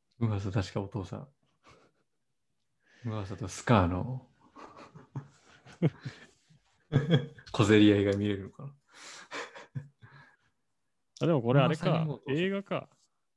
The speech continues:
Speaker 2: だから、この前のってことか。
Speaker 1: あ、実写版のね。
Speaker 2: うん。でも、
Speaker 1: 続編。
Speaker 2: この前も、まあ、まあ、話自体はそんなに違わないのか。
Speaker 1: そうだね。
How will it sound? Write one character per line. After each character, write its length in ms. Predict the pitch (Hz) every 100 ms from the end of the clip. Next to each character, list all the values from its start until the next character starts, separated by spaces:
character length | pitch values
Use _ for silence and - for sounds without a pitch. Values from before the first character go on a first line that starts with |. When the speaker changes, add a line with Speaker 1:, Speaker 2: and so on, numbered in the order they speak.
| _ _
Speaker 2:
だ 60 | 143
か 60 | 120
ら、 40 |
こ 160 | - 151
の 100 | 190
前 220 | 233 214
の 180 | 127 123
っ 20 |
て 160 | - 107
こ 80 |
と 120 | 110 110
か。 200 | - - _ _ _ _ _ _
Speaker 1:
あ、 280 | 127 - - -
実 340 | 107 117 -
写 120 | 175 175
版 220 | 180 180
の 120 | 180
ね。 320 | 185 185 - _ _ _
Speaker 2:
う 60 | 117
ん。 180 | 107 143 _ _ _ _ _ _ _
で 80 | 123
も、 60 | 123
Speaker 1:
続 120 | 127
編。 140 | 135
Speaker 2:
こ 40 | -
の 60 |
前 140 | 190 160
も、 100 | 117
ま 300 | 117 107 -
あ、 60 | 165 _ _ _ _ _ _ _ _ _ - _ _ _ _ _ _ _ _ _ _ _ _ _ _
ま 80 | 123
あ、 20 |
話 360 | 117 123 131 135
自 120 | 135
体 200 | 131 110
は 100 | 98
そ 140 | - 104
ん 60 |
な 100 | 104
に 80 | 101
違 160 | - 113
わ 140 | 104
な 100 | 101
い 40 | 98
の 100 | 104
か。 200 | - - _ _ _ _ _ _ 117
Speaker 1:
そ 140 | 120
う 60 | -
だ 60 |
ね。 220 | - 123